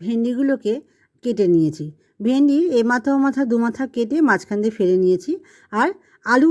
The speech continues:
কেটে নিয়েছিলাম। এখানে আমি দুটো আলু দিয়ে নিয়েছিলাম আর আড়াইশো মতন ভেন্ডি নিয়েছিলাম, বাড়িতে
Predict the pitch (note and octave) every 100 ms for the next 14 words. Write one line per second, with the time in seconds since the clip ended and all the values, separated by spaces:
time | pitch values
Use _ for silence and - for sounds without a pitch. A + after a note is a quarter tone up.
0 | D4+ - F#3+ F3+ E3+ D#3+ F3 F#3+ A#3 C#4
1 | C#4 A3 A3 A#3 A3+ A#3 A#3 A#3 A#3 E4+
2 | G#4 _ - C4 B3+ G3+ F#3+ - A#3 A#3
3 | D#4 F3 F#3 G#3 F3+ D#3+ D3+ C#3+ D#3 D#3
4 | G3 A#3 A#3